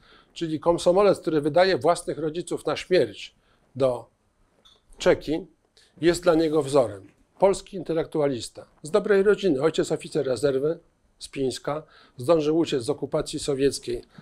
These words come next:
na stronę niemiecką. Oni później dołączyli i ojciec go na pewno tak nie wychowywał, ale on wybrał zło, najgorsze z możliwych, służenie Sowietom,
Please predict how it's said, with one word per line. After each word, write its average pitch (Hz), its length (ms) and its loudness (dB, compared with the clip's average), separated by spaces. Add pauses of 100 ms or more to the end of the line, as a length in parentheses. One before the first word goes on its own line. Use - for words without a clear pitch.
(160)
na 135 140 0
stronę 143 360 0
niemiecką. 131 600 -2 (420)
Oni 160 240 2
później 135 380 -2 (160)
dołączyli 131 640 -2 (500)
i 143 240 -6 (280)
ojciec 180 280 0
go 175 100 2
na 180 80 6
pewno 180 260 -2
tak 170 220 -2
nie 175 80 0
wychowywał, 131 640 -2 (280)
ale 160 160 0
on 170 100 0
wybrał 185 320 2
zło, 185 400 0 (280)
najgorsze 160 520 2
z 143 60 0
możliwych, 147 540 2
służenie 151 540 4 (2000)
Sowietom, 226 640 0